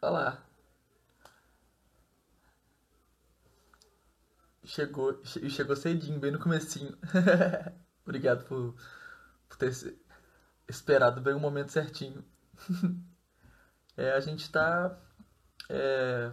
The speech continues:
fazendo agora, né, as, as, as, as, a-, as sessões comentadas, a-, que é, que são as sessões de le-, de leitura, né, do, do Terrence Williams, que é esse quadrinho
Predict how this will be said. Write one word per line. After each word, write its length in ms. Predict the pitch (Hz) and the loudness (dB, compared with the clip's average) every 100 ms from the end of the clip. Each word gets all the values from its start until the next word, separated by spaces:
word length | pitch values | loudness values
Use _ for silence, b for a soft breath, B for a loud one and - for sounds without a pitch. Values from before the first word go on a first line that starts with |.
| - | 2
fazendo 340 | 139 139 139 | 2 2 0
agora, 380 | 131 127 143 147 | 0 2 0 0
né, 220 | 139 135 | -4 -6
as, 200 | 135 - | -6 -4
as, 360 | 117 120 123 117 | -2 -2 -4 -10
as, 340 | 120 - - | -10 -10 -12
as, 140 | 113 110 - | -12 -12 -8
a-, 240 | 110 107 104 - - _ _ | -6 -6 -8 -18 -20 _ _
as 40 | - | -20
sessões 460 | - - 127 147 | -16 -14 -2 -2
comentadas, 840 | 147 147 139 135 127 143 160 - - B B B B B - | -2 -4 -4 2 4 4 0 -6 -14 B B B B B 0
a-, 240 | 98 98 | 0 0
que 180 | - 127 | -2 -2
é, 80 | 110 | -2
que 100 | - | -2
são 160 | 120 | -6
as 80 | 123 | -6
sessões 280 | 123 131 123 | -6 -6 -4
de 80 | 120 | -2
le-, 180 | 120 | -2
de 100 | 123 | -2
leitura, 460 | 123 123 123 143 165 | 0 0 -2 -4 -2
né, 180 | 143 135 | -2 -6
do, 220 | 135 127 | -6 -6
do 160 | 123 120 | -6 -4
Terrence 420 | 127 131 143 - | -2 -2 -4 -8
Williams, 460 | 127 147 175 180 - - | -8 -2 -2 -4 -8 -16
que 120 | - | -6
é 100 | 117 | -4
esse 160 | 117 117 | -4 0
quadrinho 500 | 123 113 113 117 117 | 0 2 -2 -4 -8